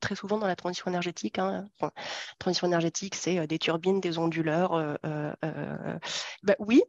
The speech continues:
<laughs> mais, mais pas que. Et donc, les projets citoyens, en fait, c'est, c'est une brique qui va donner du sens, qui va incarner la transition énergétique. Et ça, c'est vraiment extrêmement important, euh, nous, nous semble-t-il, et qui, qui, qu'il faut rendre cette transition vraiment tangible et souhaitable.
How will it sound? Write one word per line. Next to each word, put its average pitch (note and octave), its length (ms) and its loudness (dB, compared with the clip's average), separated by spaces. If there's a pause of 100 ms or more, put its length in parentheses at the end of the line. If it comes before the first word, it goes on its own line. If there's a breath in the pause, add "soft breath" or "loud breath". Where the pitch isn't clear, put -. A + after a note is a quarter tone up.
<laughs> - 240 4
mais, A3+ 300 6
mais B3 120 8
pas B3 140 6
que. C#4 100 0 (480 loud breath)
Et F#3+ 80 6
donc, F3 200 2
les G#3+ 120 6
projets A3 300 2
citoyens, G3+ 380 4
en A3 40 0
fait, A3 240 2
c'est, E3+ 220 0
c'est - 160 -4
une E3 100 0
brique E3+ 200 -4
qui - 120 -4
va D3+ 100 2
donner E3 280 0
du D#3+ 120 -4
sens, G3+ 260 2
qui - 100 2
va - 120 2 (120)
incarner F#3+ 580 2
la F3 100 -2
transition F3 440 -2
énergétique. F3+ 580 -2
Et E3 100 2
ça, F#3+ 220 0
c'est - 180 -4
vraiment D#3+ 320 0 (140)
extrêmement F#3 540 2
important, E3+ 380 -4 (920 loud breath)
euh, D#3+ 240 0 (140)
nous, F3 160 4
nous F3 100 -2
semble-t-il, E3+ 540 0
et F3 60 -4
qui, - 200 -8
qui, - 160 -8
qu'il - 120 -10
faut - 180 -6
rendre F3+ 300 2
cette - 200 -2
transition F3+ 640 -2
vraiment F#3 260 -2 (100)
tangible G#3 640 0
et D#3+ 80 -2
souhaitable. F3 520 0